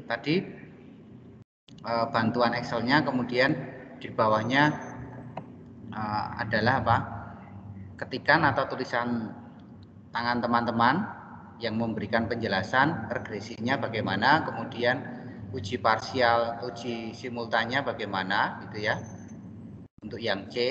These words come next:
dan uji parsialnya yang bagaimana untuk D. Jadi ada H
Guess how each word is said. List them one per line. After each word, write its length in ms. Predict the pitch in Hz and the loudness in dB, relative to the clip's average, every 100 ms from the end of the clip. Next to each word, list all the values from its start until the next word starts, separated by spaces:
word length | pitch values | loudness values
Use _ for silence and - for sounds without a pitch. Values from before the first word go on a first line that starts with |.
| 175 - - | 0 -6 -2
dan 240 | 110 101 | -2 -2
uji 400 | 113 - 117 110 | -8 -6 -6 -2
parsialnya 680 | 107 110 131 117 113 127 147 | 0 0 2 2 4 4 4
yang 220 | 110 101 | 0 -4
bagaimana 640 | 98 101 98 98 110 151 | -4 -2 0 2 4 4
untuk 320 | 123 113 110 - | 0 -4 -6 -6
D. 280 | 120 143 202 - - | -4 -4 -6 -10 -14
Jadi 320 | - 101 127 127 | -12 -8 -2 0
ada 280 | 120 123 | 0 2
H 40 | 104 | 2